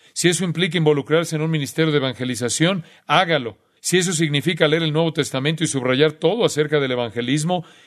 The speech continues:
clasificarlo y aprenderlo, hágalo. Sea un creyente y esté disponible. Tercero, preocúpese. Quizás eso significa leer libros. Seguramente implica conocer incrédulos.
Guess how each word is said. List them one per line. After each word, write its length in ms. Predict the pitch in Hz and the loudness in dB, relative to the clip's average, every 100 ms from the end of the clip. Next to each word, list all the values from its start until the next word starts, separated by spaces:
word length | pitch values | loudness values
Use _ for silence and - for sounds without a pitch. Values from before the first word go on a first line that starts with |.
| _ _ | _ _
clasificarlo 760 | 151 143 139 117 120 156 175 160 | 0 0 0 -4 -2 0 0 0
y 60 | |
aprenderlo, 640 | 135 135 123 135 185 196 175 _ _ | -2 -4 -2 0 0 -2 -6 _ _
hágalo. 500 | 156 170 151 123 104 _ _ _ _ _ | 0 0 0 -4 -8 _ _ _ _ _
Sea 400 | - - 190 226 | -6 0 2 2
un 140 | 226 | -2
creyente 520 | 175 165 156 202 165 196 | -2 -2 0 -4 -2 0
y 120 | 156 | 0
esté 300 | 123 - 151 | 0 0 0
disponible. 720 | 160 - 143 143 139 110 98 _ _ _ | 0 -4 -4 -2 -2 -4 -12 _ _ _
Tercero, 560 | - 135 - 156 117 - _ _ | -4 -2 2 2 2 -6 _ _
preocúpese. 720 | 139 139 165 151 127 - 110 - _ _ _ _ _ _ - | -4 -2 -2 -2 -4 -6 -14 -20 _ _ _ _ _ _ -8
Quizás 440 | 147 175 185 165 | -2 2 2 2
eso 300 | 190 170 185 | 0 0 0
significa 640 | 151 139 127 156 165 165 | -2 -2 -2 0 2 2
leer 340 | 147 127 123 139 | 2 2 0 2
libros. 540 | 139 123 113 101 - _ _ _ _ _ _ _ _ | 0 0 -2 -6 -14 _ _ _ _ _ _ _ _
Seguramente 580 | - 151 180 165 196 165 | 0 4 4 4 2 0
implica 300 | 131 170 160 | 0 2 2
conocer 420 | 147 131 - 165 | 0 -4 -2 -2
incrédulos. 720 | 151 151 185 214 127 98 - | -2 0 0 0 -2 -6 -16